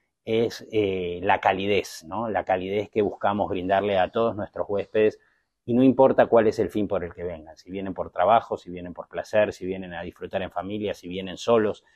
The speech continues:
eh, es importante que sepan que nosotros, como, eh, nos llamamos nosotros miembros de equipo de Hilton,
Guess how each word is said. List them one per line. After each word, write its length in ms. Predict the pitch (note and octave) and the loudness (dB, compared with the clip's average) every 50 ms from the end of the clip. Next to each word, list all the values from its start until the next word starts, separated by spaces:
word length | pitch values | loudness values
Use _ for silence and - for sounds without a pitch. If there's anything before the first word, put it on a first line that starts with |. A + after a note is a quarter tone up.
| _ _ _ _ _ _ | _ _ _ _ _ _
eh, 300 | - A#2+ G#2+ G2+ F#2+ - - | -4 -2 -2 -2 -4 -4 -6
es 160 | B2+ A#2 - | -6 2 2
importante 560 | C#3 B2 A#2+ A2 - - A2+ A#2+ A2+ B2+ - | 4 4 4 2 2 2 0 2 2 0 0
que 120 | G#2+ G2 | 0 -4
sepan 420 | - - A2+ A2 - - A2+ A2+ F#2+ | -2 0 -2 0 2 2 0 0 -2
que 120 | - G2+ | -4 -6
nosotros, 640 | F#2+ F#2+ - - A2 G#2+ G#2 - A2 A2+ A2 - - | -6 -6 -6 -4 -4 -4 -2 0 -2 -2 -2 -4 -12
como, 500 | _ - F#2+ F#2 F#2+ F#2 F2+ F2 E2+ - _ G2 | _ -6 -6 -4 -4 -4 -4 -6 -8 -10 _ -14
eh, 480 | G2 F2 E2+ F2 E2+ E2+ - - _ _ _ _ _ _ | -12 -10 -8 -8 -8 -10 -10 -16 _ _ _ _ _ _
nos 180 | F#2+ F2 - | -18 -14 -12
llamamos 340 | - F#2+ G2 G2+ G#2 G2+ F2 | -10 -6 -6 -6 -6 -6 -8
nosotros 380 | F2+ F2+ - G2+ F#2+ F#2+ E2+ F#2 | -8 -8 -6 -6 -6 -6 -6 -6
miembros 320 | G#2+ G#2+ G#2 A2 G#2 F2 | -6 -6 -4 -4 -4 -4
de 60 | G2+ | -4
equipo 280 | F2+ - G#2+ F#2 G#2 G2 | -6 -6 -8 -6 -4 -4
de 100 | F2+ - - | -4 -4 -4
Hilton, 420 | - A2+ A#2 A#2 A#2+ A#2+ B2+ - | -4 -2 0 2 2 2 2 2